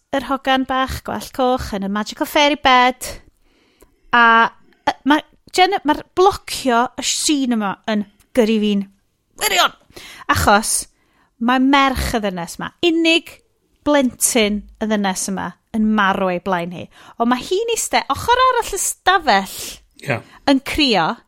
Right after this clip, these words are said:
Speaker 1: Tra
Speaker 2: Ie.
Speaker 1: bod Colin Farrell yn rhoi cwtsh iddi hi, a rhoi ti ar y magic fairy bed, mynd, "Don't die. Don't
Speaker 2: Di-
Speaker 1: die on me now, Beverly."
Speaker 2: Di-, dyn, dyn, mae hi ond 'di cyfarfod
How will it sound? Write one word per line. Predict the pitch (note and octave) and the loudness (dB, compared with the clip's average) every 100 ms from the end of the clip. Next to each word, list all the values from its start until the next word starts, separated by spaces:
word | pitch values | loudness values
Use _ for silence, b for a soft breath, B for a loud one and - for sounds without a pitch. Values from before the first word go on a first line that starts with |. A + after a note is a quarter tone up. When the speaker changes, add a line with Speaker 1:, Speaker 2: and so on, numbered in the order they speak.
| b b b | b b b
Speaker 1:
Tra | - D#4+ | -2 0
Speaker 2:
Ie. | |
Speaker 1:
bod | D#4+ - | 0 -4
Colin | - A#4+ A#4+ B4 A4+ | -2 2 4 2 -2
Farrell | - G#4+ G#4+ C4+ G3+ G3+ - | -2 0 2 2 0 -4 -10
yn | C4 | -4
rhoi | C#4 | -4
cwtsh | C4+ - - - - | -4 -4 -4 -4 -6
iddi | C4+ B3+ | -2 -2
hi, | G#3+ F#3+ G#3+ b b | 0 -2 -4 b b
a | - B3+ | -10 0
rhoi | E4+ F4 | 2 2
ti | - | 0
ar | F4+ | 0
y | E4+ | 0
magic | E4 - - | -2 -4 -10
fairy | - C#4+ C4+ | -2 -2 -2
bed, | C4 A#3 | -4 -6
mynd, | G#3 - | -8 -4
"Don't | A3 G#3 G3+ | -2 -2 0
die. | A#3 A3 G#3 - b b b _ | 2 4 2 -4 b b b _
Don't | E4+ B3 | -2 0
Speaker 2:
Di- | A#3 | -2
Speaker 1:
die | - E4+ D4+ D4+ | -2 -2 0 0
on | B3 B3+ | 0 0
me | C#4+ | 0
now, | C#4 C#4+ C#4 | 0 0 0
Beverly." | - C#4 C#4 D4 C#4+ - _ - | 0 0 2 -2 -4 -6 _ -10
Speaker 2:
Di-, | G#3 G#3+ D3 | -8 -8 -10
dyn, | - G#3 A3+ D#3+ C3+ | -4 -2 -2 -6 -4
dyn, | G#3 G3 | -2 0
mae | E3+ | 0
hi | D3+ F3+ | 0 0
ond | D3 F3+ F3+ E3+ - | 2 2 0 -8 -10
'di | G3+ | -6
cyfarfod | - F3+ G3+ G3+ E3+ C#3 A2+ G#2 - - | -4 2 4 2 0 0 0 0 -4 -8